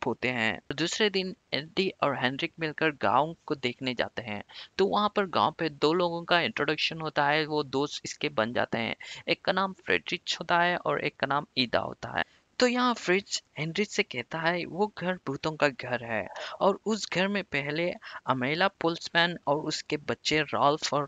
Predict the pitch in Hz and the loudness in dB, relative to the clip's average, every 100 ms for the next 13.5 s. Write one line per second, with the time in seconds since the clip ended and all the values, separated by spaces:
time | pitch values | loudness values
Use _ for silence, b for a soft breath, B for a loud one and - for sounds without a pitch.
0 | - 90 120 131 143 - 120 117 - 120 | -4 -4 0 0 0 -4 -4 -4 -2 0
1 | 120 123 B B B 120 117 113 - 107 | -2 -6 B B B -2 0 -4 -2 -2
2 | 98 95 - - 240 233 247 - - 151 | -2 -2 -12 -8 -2 2 2 0 -4 -4
3 | 180 220 214 202 - 202 196 196 202 143 | -2 -4 -4 -4 2 4 4 0 -4 -2
4 | 143 - 214 208 202 - 214 170 151 165 | 0 0 0 0 -2 -2 -2 -2 -2 0
5 | 156 170 - 170 - - 147 170 - 208 | 0 -2 -4 -6 -6 -4 -2 -2 -2 -2
6 | 208 - 190 180 202 190 - 175 - 131 | -2 0 -2 0 -2 -4 -6 -6 -4 -4
7 | 135 196 - 185 196 202 202 - 175 190 | -2 -2 4 6 6 2 2 0 2 2
8 | 190 190 180 180 - 226 - 190 190 190 | 2 -2 -2 -4 0 -2 0 -2 2 0
9 | 180 - 135 151 185 185 B B 123 - | 0 -2 2 6 6 4 B B 2 4
10 | - 202 196 185 165 160 165 170 170 170 | 2 2 2 2 6 6 6 4 2 0
11 | 180 190 160 131 117 123 - 131 92 - | 0 0 4 4 4 -2 -4 -6 -6 -6
12 | - - 131 - 202 196 160 139 - 160 | -8 -4 0 0 0 0 2 2 0 -2
13 | 165 - 165 - | -4 -6 -8 -6